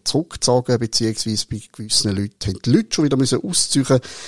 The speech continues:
weil einfach irgendwie kulturelle Unterschiede, äh, irgendwelche atmosphärische Probleme sich dann gezeigt haben im Zusammenleben. Es tönt eben manchmal gleich einfacher, als es denn ist.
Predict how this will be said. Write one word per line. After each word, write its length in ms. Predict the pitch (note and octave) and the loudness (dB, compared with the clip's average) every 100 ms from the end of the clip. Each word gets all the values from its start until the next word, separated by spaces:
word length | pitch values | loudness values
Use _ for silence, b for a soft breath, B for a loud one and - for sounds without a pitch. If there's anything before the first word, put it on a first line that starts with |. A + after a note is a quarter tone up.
| B - | B -8
weil 300 | G#2+ A2+ - | -2 0 0
einfach 320 | G2+ G#2 A2 | -2 -4 -4
irgendwie 480 | G#2+ A2+ G#2+ G#2 G#2+ | -4 -2 0 0 0
kulturelle 680 | - G2+ - G2 F#2+ F#2+ - | -4 -8 -4 -4 -2 -4 -4
Unterschiede, 880 | A#2+ B2 A#2 A2 G#2+ G#2+ G#2 - E2 | -2 -2 0 0 -2 -2 -4 -4 -4
äh, 260 | F2 F2+ | -2 -4
irgendwelche 800 | E2 G2+ - G#2 E2+ - F2 F#2 | -6 -8 -8 -10 -8 -8 -8 -8
atmosphärische 680 | - - - G2 G#2 G#2+ - | -8 -6 -4 -2 0 0 -2
Probleme 480 | - G#2 F#2 G#2 G2+ B B B | -4 -4 -2 -2 -4 B B B
sich 340 | - G#2+ - | -4 -2 -4
dann 200 | - G2 | -4 -4
gezeigt 480 | F#2+ - E2+ G2+ - | -4 -2 -2 -4 -6
haben 100 | F#2+ | -8
im 200 | F#2 G2+ - | -8 -6 -2
Zusammenleben. 580 | G2 G#2+ G#2 F2+ F#2 - | 0 2 2 0 -6 -6
Es 220 | G2+ - | -6 -4
tönt 500 | G#2 B2 B2+ - - | 0 2 2 0 -4
eben 200 | A#2+ G2+ | -4 -2
manchmal 320 | G2+ G#2+ G#2 | 0 0 -2
gleich 260 | - G#2+ - | -2 -4 -4
einfacher, 640 | G2+ G#2+ G#2+ G2+ F#2+ - - | -4 -4 -4 -6 -6 -8 -8
als 280 | D#2 F#2+ A2+ | -8 -8 -4
es 140 | - | -4
denn 140 | G#2 A#2+ | 0 0
ist. 260 | F3+ - | 0 -2